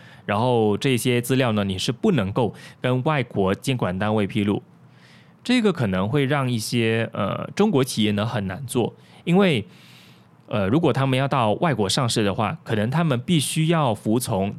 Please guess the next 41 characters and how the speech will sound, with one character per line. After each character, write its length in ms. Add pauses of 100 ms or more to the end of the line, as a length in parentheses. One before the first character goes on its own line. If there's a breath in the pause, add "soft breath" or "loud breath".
就 160
是 200
美 300
国 240
那 200
方 200
面 160
的 80
监 240
管 240
机 160
构 160
的 80
一 140
些 300
规 280
则。 420 (520 loud breath)
那 180
可 140
是 320 (420 loud breath)
你 140
中 180
国 180
如 160
果 160
是， 380 (540)
呃， 200
有 160
规 200
定 240
了 100
一 100
些 360
你 120
不 200
能 200
够 200
做 200
的 120
事 180
情， 340